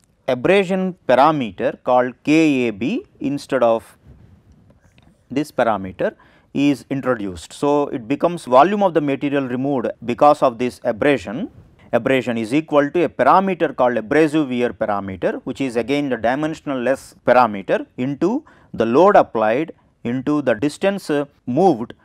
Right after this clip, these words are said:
divided by the hardness of the softer surface. So, if you can remember, this is actually similar to what we understood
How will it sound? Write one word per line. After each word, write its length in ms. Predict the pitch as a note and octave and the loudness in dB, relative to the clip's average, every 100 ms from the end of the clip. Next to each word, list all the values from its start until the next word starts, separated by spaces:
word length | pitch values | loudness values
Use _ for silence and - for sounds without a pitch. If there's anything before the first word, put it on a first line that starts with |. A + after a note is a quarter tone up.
| _ | _
divided 460 | - A#2+ C#3 C3+ B2+ | -2 4 6 4 2
by 100 | B2 | 0
the 120 | B2+ | 0
hardness 580 | B2+ B2 C#3 B2+ D3 - | 2 4 4 2 -6 -2
of 140 | A#2 A2 | -4 -4
the 60 | |
softer 400 | G#2+ A#2+ A2+ B2 | -4 -2 -2 -4
surface. 580 | G#2 G#2 - - - - _ _ - - - | -4 -6 -8 -20 -18 -20 _ _ -20 -20 -6
So, 260 | - E3 | 2 4
if 220 | D#3+ D3+ F3 | 4 -2 0
you 160 | F3 | 0
can 360 | E3 E3 E3 E3+ - | 0 -4 -6 -10 -8
remember, 800 | B2+ D3 A#3 A3+ A#2 G#2 C3+ F#3 _ _ | -6 -2 -2 -2 -2 -2 -4 -6 _ _
this 180 | - D4 | -10 -6
is 100 | E3+ | -2
actually 960 | D3 D3+ - G3 G3+ G3 G3 G3 F#3+ - _ - - _ _ _ _ _ _ - | 0 -2 -4 -4 -4 -4 -4 -6 -8 -14 _ -20 -20 _ _ _ _ _ _ -14
similar 640 | - A3+ A3+ B2 A2+ B2 C3 | -4 0 4 4 4 0 -2
to 160 | C#3+ | -4
what 360 | C3+ C3 D3+ D3 | 2 4 4 2
we 280 | C#3+ C#3+ D3 | -4 -4 -4
understood 600 | B2 C3+ C#3 - C#3+ | -4 -4 -6 -6 -10